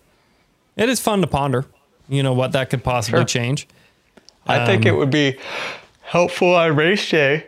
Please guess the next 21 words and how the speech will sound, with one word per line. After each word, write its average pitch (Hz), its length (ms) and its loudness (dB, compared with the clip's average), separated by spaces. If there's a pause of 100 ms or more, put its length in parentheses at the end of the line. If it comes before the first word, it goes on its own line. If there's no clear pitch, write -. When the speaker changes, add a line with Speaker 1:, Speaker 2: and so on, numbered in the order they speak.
(140)
Speaker 2:
for, 151 680 2 (960)
helpful 147 300 0
on 139 120 0
race 123 200 0
day 127 180 4
just 120 260 0
for, 113 480 2
uh, 107 280 2
safety 117 340 0
purposes, 95 540 -4
for 101 160 -2
sure. 95 540 -2
Um, 95 460 -2 (220)
Speaker 1:
Mm. 104 220 -4 (720)
Speaker 2:
there's 110 200 0
a 113 60 0
lot 107 160 2
of 101 60 -4
times 104 320 -4
the 101 120 0
flaggers 98 760 -4